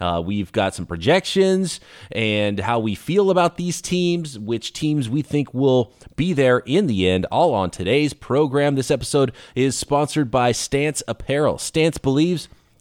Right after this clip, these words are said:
that the perfect fit matters more than fitting in. Enjoy the color and comfort of a life less ordinary with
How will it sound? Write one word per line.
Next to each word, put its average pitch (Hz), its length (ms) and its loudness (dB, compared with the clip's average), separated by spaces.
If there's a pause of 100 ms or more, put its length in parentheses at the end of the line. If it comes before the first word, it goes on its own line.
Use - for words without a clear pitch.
that 113 120 -4
the 107 60 -4
perfect 233 400 -2
fit 202 260 0
matters 139 520 0 (260)
more 139 340 2
than 101 180 -2
fitting 104 380 -2
in. 175 240 -2 (400)
Enjoy 110 340 2
the 196 80 0
color 165 320 0
and 135 220 -2
comfort 110 480 -4 (160)
of 80 140 -10
a 76 40 -4
life 82 360 -4
less 98 200 -2
ordinary 71 640 -6 (100)
with 82 340 -6